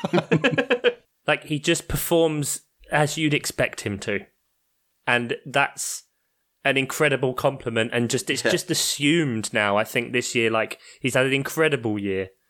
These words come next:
Speaker 2: Absolutely incredible year. He's really made the most of all of his progress over the last two, three seasons, from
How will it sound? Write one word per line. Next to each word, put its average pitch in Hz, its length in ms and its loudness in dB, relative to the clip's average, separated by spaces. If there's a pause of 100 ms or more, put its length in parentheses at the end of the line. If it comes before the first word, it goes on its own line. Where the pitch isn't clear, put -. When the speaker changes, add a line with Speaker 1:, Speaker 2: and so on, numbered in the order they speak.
(200)
Speaker 2:
Absolutely 131 480 0
incredible 104 460 -2
year. 98 200 -4
He's 101 200 -4
really 120 260 2
made 104 220 0
the - 60 -8
most 104 340 -2
of 98 160 -2 (520)
all 120 300 4
of 98 100 0
his 101 140 -2
progress 98 540 -2
over 98 180 0
the 98 80 2
last 95 260 0
two, 101 220 0
three 95 240 -2
seasons, 92 500 -4
from 98 360 -4